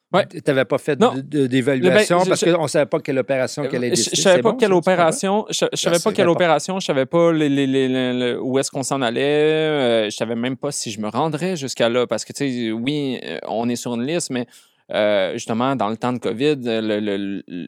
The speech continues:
Speaker 1: les, les délais ont augmenté,
Speaker 2: Ouais.
Speaker 1: diminué,
Speaker 2: Mm.
Speaker 1: bougé, euh, les, en tout cas, ça, ça, ça, ça suivait plus. À un moment donné, moi,
Speaker 2: Ouais.
Speaker 1: j'ai juste dit, «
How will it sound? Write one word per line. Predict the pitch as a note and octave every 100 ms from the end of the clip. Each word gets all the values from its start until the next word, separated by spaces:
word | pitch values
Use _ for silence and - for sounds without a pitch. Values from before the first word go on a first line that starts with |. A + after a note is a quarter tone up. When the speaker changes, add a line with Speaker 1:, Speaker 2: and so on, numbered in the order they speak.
| -
Speaker 1:
les, | - G2+ F#2+
les | D#2+ D#2 D#2+ G#2+
délais | A2 A2+ C3
ont | A2 G#2
augmenté, | G#2+ A#2+ A2+ B2+ C#3
Speaker 2:
Ouais. | C3
Speaker 1:
diminué, | A#2 G#2+ A2+ B2 C3+
Speaker 2:
Mm. | B2
Speaker 1:
bougé, | A2 G2+ A2+ C3+ C#3 C#3 B2+
euh, | A2 G#2+ G#2+ G2+ G#2
les, | G#2+ A2 E2+
en | E2+
tout | - -
cas, |
ça, | - - -
ça, | - - - -
ça, | -
ça | - C#2+
suivait | - - B2 A2+
plus. | D#3 F3
À |
un |
moment | B2 A#2+
donné, | C3
moi, | C3+
Speaker 2:
Ouais. |
Speaker 1:
j'ai | A#2+
juste | A#2+ C3 -
dit, « | C#3